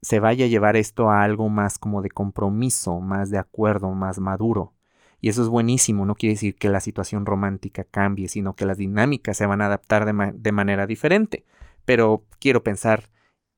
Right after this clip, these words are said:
que es para bien. También, eh, eh, te piden soltar viejas, eh, identificaciones, porque tienes una necesidad grandísima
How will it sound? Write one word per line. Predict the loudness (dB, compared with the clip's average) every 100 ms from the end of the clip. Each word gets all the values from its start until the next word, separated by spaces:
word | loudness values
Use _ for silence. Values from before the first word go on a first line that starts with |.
| _ -6
que | -4
es | -4
para | -2 0 2
bien. | 4 2 0 -10 _ _ _ _ _ _ -20 _
También, | -2 0 0 0 -2 _ _ _ _
eh, | 0 4 4 4 4
eh, | 2 4 2 -2 _ _ _
te | 2 4 6
piden | 4 2 2 4 2
soltar | 2 2 4 2
viejas, | 2 -2 2 2 2 0 -10 _
eh, | -6
identificaciones, | -4 -4 -4 0 0 0 -6 -4 -4 0 2 2 0 -4 -16 -20 _ _ _ -4
porque | -4 -4
tienes | -2 -2 0
una | -2 0
necesidad | -2 -2 -6 -2 0 0
grandísima | 2 2 2 0 -2 -2 -2 -2 -4